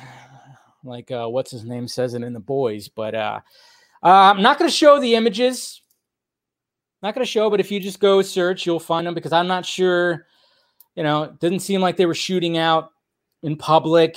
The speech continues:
Might have been a closed set kind of deal, so I don't wanna get my stream torched by Marvel. You know, don't wanna do that. I mean, we're already throwing shade at them, right? <laughs> Anyways, um, so I'm not gonna show them,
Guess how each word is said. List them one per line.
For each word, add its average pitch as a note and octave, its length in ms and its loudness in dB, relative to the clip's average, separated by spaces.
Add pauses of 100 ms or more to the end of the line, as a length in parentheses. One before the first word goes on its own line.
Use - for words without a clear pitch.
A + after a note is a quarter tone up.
Might C#3+ 240 -2
have C3 80 -6
been D3 100 -2
a C#3+ 60 -4
closed D3+ 420 -2
set D#3 280 2
kind D3 180 -4
of C3 120 -6
deal, C#3+ 300 -2
so C#3+ 140 -2
I C3+ 80 4
don't C3+ 100 2
wanna C3+ 200 -2
get C#3 180 -2
my C3 400 0
stream C#3 500 -4
torched D3+ 560 -2
by B2+ 280 4
Marvel. C3 540 0 (500)
You B2+ 120 -6
know, C3 300 -6 (140)
don't C3+ 120 4
wanna C3 180 0
do C3 120 -4
that. C#3 180 2
I C#3+ 40 2
mean, B2 340 -4
we're B2 100 -4
already C3+ 180 -4
throwing C3 360 -2
shade C#3 340 2
at A2 120 -2
them, G#2 160 -6
right? B2+ 240 -8 (540)
<laughs> - 460 -10
Anyways, C#3+ 360 -8 (440)
um, E3 460 6
so E3 120 2
I'm D#3+ 100 2
not F3+ 140 2
gonna F3+ 100 -2
show A3 340 4
them, C3 400 -6